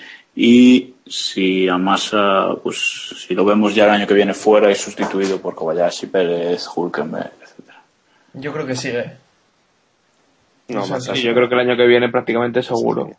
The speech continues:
Speaker 4: Eh, en dos mil trece yo le veo fuera, sinceramente.
Speaker 2: Hmm.
Speaker 4: Ojalá Hülkenberg, eh, muy probable Pérez y, y no sé quién más, Kobayashi, no termino de ver.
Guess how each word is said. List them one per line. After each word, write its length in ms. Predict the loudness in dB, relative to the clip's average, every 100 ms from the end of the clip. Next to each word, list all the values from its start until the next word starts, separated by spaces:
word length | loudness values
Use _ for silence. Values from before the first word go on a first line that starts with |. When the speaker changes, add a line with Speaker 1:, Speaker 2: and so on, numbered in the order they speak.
| -4
Speaker 4:
Eh, 680 | 0 2 2 2 2 0 2
en 160 | 2
dos 220 | 4 4
mil 220 | 4 2 2
trece 680 | 2 2 2 2 2 -2 -8 _ -20 -20 _ _
yo 180 | -12 -6
le 80 | -4
veo 140 | -4
fuera, 380 | -4 -4 -4 -6 -14
sinceramente. 540 | -16 -12 -12 -12 -16 -20 _ _ _ _ -16
Speaker 2:
Hmm. 120 | -16 -16 _
Speaker 4:
Ojalá 460 | -4 2 4 4 4
Hülkenberg, 680 | 0 2 4 4 2 0 -4
eh, 220 | -6 -6
muy 200 | -4 -4
probable 1000 | 0 2 4 4 4 4 2 0 -2 -4 0
Pérez 400 | 2 2 0 -4 _ _ _ -20
y, 320 | -20 -20 -20 -20 _ _ _
y 220 | -18 -16
no 260 | -12 -10 -8
sé 160 | -8
quién 200 | -6 -6
más, 380 | -4 -6 -10 -16
Kobayashi, 720 | -2 2 4 4 2 -8 -8 -12 -18 -20 _ -18
no 200 | -16 -12
termino 300 | -8 -6 -4
de 20 | -4
ver. 160 | -6